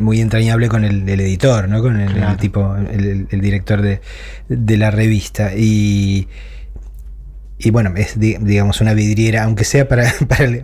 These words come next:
Speaker 1: para el Costanzo, este, que ya, que decís pretérito, sigue siendo una, una vidriera, digo, para los que valoramos muy, muy, muy claramente, ¿no? Y
Speaker 2: Es
Speaker 1: tiene,
Speaker 2: verdad.
Speaker 1: eh, por eso tiene ficción siempre, tiene, este, poesía, este, siempre, y tiene na-, algunos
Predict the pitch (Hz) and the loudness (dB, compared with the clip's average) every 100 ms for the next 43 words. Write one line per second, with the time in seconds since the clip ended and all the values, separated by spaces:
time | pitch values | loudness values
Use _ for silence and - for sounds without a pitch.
0 | 117 110 123 117 - 131 131 131 120 120 | -2 0 2 0 0 2 2 2 2 0
1 | 117 110 120 123 120 131 135 120 139 143 | 2 2 2 2 2 2 2 2 2 2
2 | 135 139 139 151 - 185 - 247 247 - | 2 2 2 0 -4 -12 -8 -6 -6 -4
3 | 165 143 127 135 135 131 127 123 120 117 | 2 2 2 2 0 0 0 0 0 0
4 | 117 127 135 131 113 104 107 101 98 104 | 2 2 2 2 0 -2 -2 -2 -2 -2
5 | 101 92 101 101 104 104 107 104 107 107 | -2 -2 -2 0 2 2 0 0 0 0
6 | 104 107 107 113 107 107 123 165 113 110 | 0 -2 0 -2 0 2 2 2 2 0
7 | 120 107 107 117 113 120 113 127 - - | 0 0 0 2 0 -2 -4 -8 -12 -16
8 | - - - 113 117 107 98 120 117 110 | -18 -10 -2 0 2 0 2 2 2 0
9 | - - 135 127 123 - 143 131 131 131 | 0 2 4 2 0 2 2 2 2 0
10 | 110 110 107 98 - 101 110 98 - 123 | 0 0 0 -2 -2 0 0 0 0 2
11 | 120 117 101 123 - 160 170 170 127 123 | 2 0 0 -2 2 2 2 0 0 0
12 | 117 110 110 107 104 104 104 104 104 110 | 0 -2 -2 -2 -2 -2 -2 0 0 -2
13 | - | -4